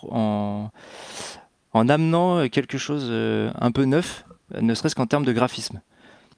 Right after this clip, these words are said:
Euh, Streets of Rage quatre, euh, tout de suite, on sait qu'on joue à un Street of Rage, euh, on a le même gameplay qu'il y a vingt ans, enfin,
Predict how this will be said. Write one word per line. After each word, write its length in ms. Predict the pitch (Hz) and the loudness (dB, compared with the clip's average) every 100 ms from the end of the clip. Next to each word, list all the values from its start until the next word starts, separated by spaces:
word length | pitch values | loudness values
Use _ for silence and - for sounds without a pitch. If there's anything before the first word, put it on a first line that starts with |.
| _ _ _ _ - 123 | _ _ _ _ -4 0
Euh, 260 | 107 104 | 2 2
Streets 240 | - 143 147 | 0 -2 0
of 80 | |
Rage 200 | - 135 | 0 0
quatre, 340 | - 160 - - | 2 0 0 -2
euh, 840 | 117 107 107 107 107 104 - - - - _ _ - | 0 2 2 2 0 -2 -4 -6 -10 -14 _ _ -10
tout 100 | 165 | -6
de 60 | |
suite, 300 | - 185 - 151 | -2 -2 -4 -10
on 260 | - 135 131 | -4 0 0
sait 180 | 120 175 | 2 2
qu'on 180 | 147 123 | 2 0
joue 200 | 127 139 | 2 4
à 60 | |
un 80 | 117 | 2
Street 260 | 107 - 117 | 0 -2 -4
of 120 | 110 | 0
Rage, 300 | 117 120 104 | 0 0 -2
euh, 160 | 98 - - - - | -4 -6 -14 -20 -2
on 80 | 113 | 2
a 60 | 107 | 4
le 60 | |
même 140 | 127 131 | 4 2
gameplay 500 | 123 - 135 131 127 | 0 2 2 2 0
qu'il 160 | - | 0
y 20 | |
a 40 | 98 | 2
vingt 240 | 104 104 | 2 0
ans, 460 | 123 131 135 135 110 | 0 0 0 -2 -4
enfin, 280 | - - | -4 -10